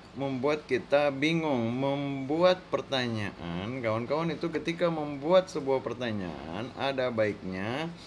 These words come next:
eh, dibuat lebih spesifik dan lebih jelas. Eh, entah itu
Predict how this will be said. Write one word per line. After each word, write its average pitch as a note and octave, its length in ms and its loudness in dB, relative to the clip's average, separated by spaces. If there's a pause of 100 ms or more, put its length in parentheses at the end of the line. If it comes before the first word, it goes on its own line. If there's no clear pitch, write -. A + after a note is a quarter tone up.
(540)
eh, F#3+ 400 10
dibuat F3+ 720 6
lebih D3 640 4
spesifik B2+ 960 0
dan A#2+ 240 2
lebih A2+ 240 0
jelas. G#2 720 0 (560)
Eh, A#2 400 0
entah E3 380 0
itu D3 500 0